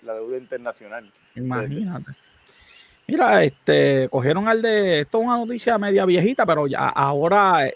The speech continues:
Speaker 2: ahora ya lo están o-, investigando, este, oficialmente, el director del N R A.
Speaker 1: Ujú.
Speaker 2: Tiene, tiene, chacho, tiene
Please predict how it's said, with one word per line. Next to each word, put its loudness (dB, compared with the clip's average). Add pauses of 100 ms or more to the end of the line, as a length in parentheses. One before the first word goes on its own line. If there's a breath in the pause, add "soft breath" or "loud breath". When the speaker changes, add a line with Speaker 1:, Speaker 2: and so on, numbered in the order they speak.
Speaker 2:
ahora 2
ya 2
lo 4
están -4
o-, -6
investigando, 2
este, -2
oficialmente, -4
el -4
director -4
del 0
N -4
R 0
A. -14
Speaker 1:
Ujú. -6
Speaker 2:
Tiene, 0 (200)
tiene, 0
chacho, 0
tiene 0